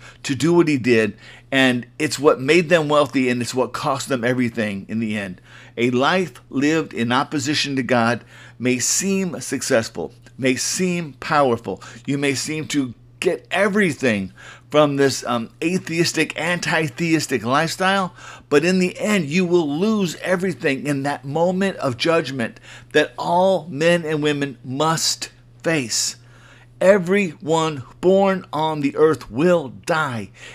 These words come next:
and in that day of death, they will face Almighty God, either to be judged as a sinner and thrown into hell, or to be welcomed into heaven because of the blood of Christ.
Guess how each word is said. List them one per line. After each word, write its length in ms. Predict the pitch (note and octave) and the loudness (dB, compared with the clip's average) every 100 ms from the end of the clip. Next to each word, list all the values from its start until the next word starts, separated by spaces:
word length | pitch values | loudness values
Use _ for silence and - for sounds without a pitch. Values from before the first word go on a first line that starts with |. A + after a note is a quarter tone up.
| - | -8
and 160 | C3+ C#3+ - | -4 -4 0
in 320 | G3 G3+ F3+ | 2 2 2
that 400 | E3 D#3+ D3 A#2 | 2 0 -6 -2
day 320 | F3 F3 F3+ | 2 4 4
of 320 | - - A2+ | 4 -2 -2
death, 320 | A#2 E3+ E3+ - - - - | 4 4 2 -8 -20 -10 2
they 120 | D3+ | 2
will 220 | C3+ A#2+ | 4 0
face 500 | - - G3 F#3 - - | -2 0 4 4 0 -4
Almighty 560 | D3+ F#3 E3 C#3+ B2 G2+ | 2 2 4 4 4 2
God, 460 | A2+ D#3 D#3 D3+ - | 0 2 4 2 0
either 320 | D3+ E3+ E3 | 2 4 4
to 180 | - D3 | 0 -2
be 140 | B2 | -2
judged 600 | A2+ G#2+ D#3 D#3+ D#3+ B2 B2+ | -4 -2 0 0 0 -4 -2
as 180 | A#2 | 0
a 120 | A#2 G#2 | 0 -2
sinner 380 | - E3+ E3 | -2 0 0
and 220 | D#2 G#2+ - | 0 -4 0
thrown 220 | D3 D3 | 2 2
into 240 | C3+ B2+ | 0 0
hell, 340 | C3+ D#3+ D#3 - - - - | 0 -2 -2 -8 -20 -16 0
or 160 | C3 | 4
to 120 | C3+ C#3+ | 4 4
be 120 | C3 | 4
welcomed 500 | A#2 C3+ C3 D#3 C#3+ | 6 4 4 -2 0
into 220 | B2+ B2 | 0 0
heaven 380 | C3 C#3+ C#3 A#2 | 2 0 0 -2
because 420 | A#2+ - D#3+ C3+ | -4 -2 -4 -4
of 140 | C#3+ | -6
the 80 | C3 | -6
blood 260 | A2 C3 B2+ | -2 0 0
of 160 | A2+ | -2
Christ. 520 | - B2 F#2 - - | -4 -2 -2 -4 -14